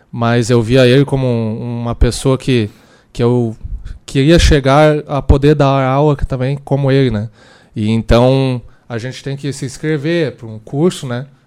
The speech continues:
Que é onde a gente vai aprender a ser instrutor, né? Se passar, né? Tem duas semanas bem,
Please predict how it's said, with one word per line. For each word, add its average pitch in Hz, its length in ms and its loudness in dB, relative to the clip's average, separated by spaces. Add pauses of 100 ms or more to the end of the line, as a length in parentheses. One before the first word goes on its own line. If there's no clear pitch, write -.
(140)
Que - 120 -16
é 110 140 -6
onde 120 220 -8
a - 20 -6
gente 123 260 -12
vai 127 200 -6
aprender 135 600 -6 (300)
a 131 100 -10
ser 139 320 -6
instrutor, 151 520 -2
né? 107 160 -8 (280)
Se - 200 -14
passar, 123 580 -8
né? 117 300 -12 (180)
Tem 113 240 -10
duas 117 260 -8
semanas 131 600 -6 (340)
bem, 123 720 -2